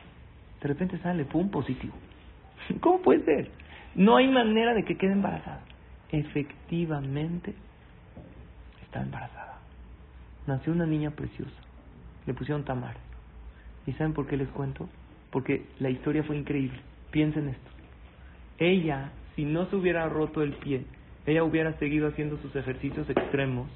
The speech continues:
Y Barminan lo más seguro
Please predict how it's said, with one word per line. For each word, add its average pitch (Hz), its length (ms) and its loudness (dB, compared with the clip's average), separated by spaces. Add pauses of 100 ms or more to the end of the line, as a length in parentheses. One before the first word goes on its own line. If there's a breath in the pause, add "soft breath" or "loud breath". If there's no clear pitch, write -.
(720 soft breath)
Y 147 140 2
Barminan 214 720 8
lo 190 100 10
más 208 320 4
seguro 190 520 6